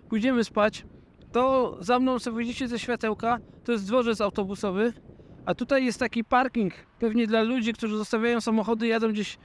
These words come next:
do pracy czy gdzieś tam dalej. No i po prostu tutaj znaleźliśmy miejsce. Mam nadzieję, że będzie w porządku. Samochód, jak widzicie, stoi tutaj, a zaraz za samochodem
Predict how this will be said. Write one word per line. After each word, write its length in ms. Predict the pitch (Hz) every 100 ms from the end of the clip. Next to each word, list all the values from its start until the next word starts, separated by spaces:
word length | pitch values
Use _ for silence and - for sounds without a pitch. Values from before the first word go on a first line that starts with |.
| - -
do 100 | -
pracy 420 | 185 214 247 240 214
czy 300 | 220 202 185
gdzieś 220 | 220 190
tam 180 | 208 202
dalej. 400 | 220 208 214 208 _ - -
No 80 | -
i 60 | 233
po 100 | 330
prostu 500 | 339 320 330 262 208 -
tutaj 300 | - 330 285
znaleźliśmy 800 | 220 233 226 202 202 196 208 196 - - - - -
miejsce. 380 | 226 233 -
Mam 140 | 214 208
nadzieję, 340 | 240 233 262
że 120 | 247
będzie 260 | 240 247 240
w 40 |
porządku. 680 | - 233 247 214 - 247 285 -
Samochód, 600 | - 196 214 233 214 -
jak 200 | 196 190
widzicie, 360 | 208 208 214 196
stoi 360 | - 233 202
tutaj, 560 | 175 208 - 196 208 240 - -
a 120 | 196 190
zaraz 420 | 220 233 233 196
za 120 | 208
samochodem 640 | - 214 208 226 220 220